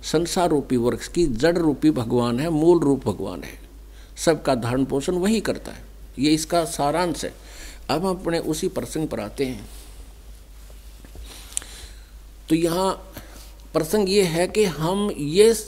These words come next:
देखें कि पूजा की विधि कौन सी है, way of worship कौन सी है, जिससे हमारे सदग्रंथ जिसको समर्थन कर रहे हैं, जो शास्त्रानुकूल साधना कौन सी है, उससे हमारा मोक्ष होगा।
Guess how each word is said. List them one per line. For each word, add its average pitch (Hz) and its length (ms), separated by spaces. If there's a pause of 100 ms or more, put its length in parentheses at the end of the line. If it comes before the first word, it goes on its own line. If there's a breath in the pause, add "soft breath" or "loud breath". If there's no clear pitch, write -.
देखें 156 540
कि 240 160
पूजा 180 640
की 226 240
विधि 196 400
कौन 175 300
सी 147 240
है, 113 160 (680 loud breath)
way 180 260 (160)
of 196 260
worship 202 580
कौन 202 220
सी 196 220
है, 190 120
जिससे 185 580 (120)
हमारे 156 300
सदग्रंथ 180 500
जिसको 190 380
समर्थन 165 480
कर 135 160
रहे 135 140
हैं, 123 200 (460 loud breath)
जो 170 140
शास्त्रानुकूल 220 760
साधना 185 500
कौन 165 280
सी 156 180
है, 131 240 (340 loud breath)
उससे 202 380
हमारा 190 360
मोक्ष 170 340
होगा। 120 280